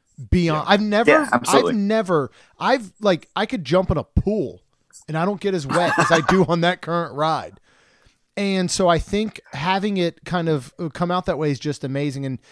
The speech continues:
Speaker 1: retheming that to something that's so colorful and, as you said, fun. Right now,
Speaker 2: Yeah.
Speaker 1: Toon
Speaker 3: Yeah.
Speaker 1: Lagoon to me is not fun. Um,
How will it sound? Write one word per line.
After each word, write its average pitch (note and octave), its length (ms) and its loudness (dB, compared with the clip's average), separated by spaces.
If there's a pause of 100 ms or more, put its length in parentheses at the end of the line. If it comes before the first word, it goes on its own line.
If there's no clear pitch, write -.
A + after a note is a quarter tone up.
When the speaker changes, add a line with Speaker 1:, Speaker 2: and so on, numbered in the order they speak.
(280)
Speaker 1:
retheming G3 640 -4
that D3 180 -6
to C#3 80 -10
something F#3+ 360 -6
that's C#3+ 160 -8
so F#3+ 160 -2
colorful D3+ 600 -2
and, B2 100 -4
as B2 140 -6
you E3 100 -4
said, D3 540 -2 (580)
fun. F2+ 540 -10 (600)
Right G3 220 4
now, G#3 240 0
Speaker 2:
Yeah. - 80 -6
Speaker 1:
Toon G#3+ 220 0
Speaker 3:
Yeah. F#3+ 160 8
Speaker 1:
Lagoon F3 260 2
to D#3 120 -6
me D3+ 160 -2
is A#2+ 140 -6
not C#3 300 -6 (640)
fun. - 500 -14 (600)
Um, C#3 540 -2